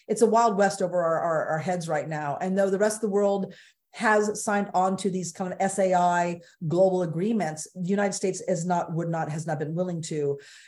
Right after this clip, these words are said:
Uh, and it's, it's, it's a national security. I mean, you can have China, which they have, we've,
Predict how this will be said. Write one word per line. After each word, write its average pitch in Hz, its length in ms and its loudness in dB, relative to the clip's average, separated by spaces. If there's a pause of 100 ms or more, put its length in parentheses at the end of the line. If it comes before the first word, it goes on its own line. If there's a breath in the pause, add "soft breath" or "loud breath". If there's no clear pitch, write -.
Uh, 170 200 -2
and 196 120 4
it's, 247 180 0
it's, 226 280 2
it's 233 180 4
a 339 60 0
national 156 760 -2
security. 156 560 -6
I 160 80 -2
mean, 180 140 0
you 226 80 0
can 220 100 -2
have 185 300 0
China, 196 400 -4
which 160 160 -4
they 202 120 2
have, 185 300 -2
we've, 185 160 -4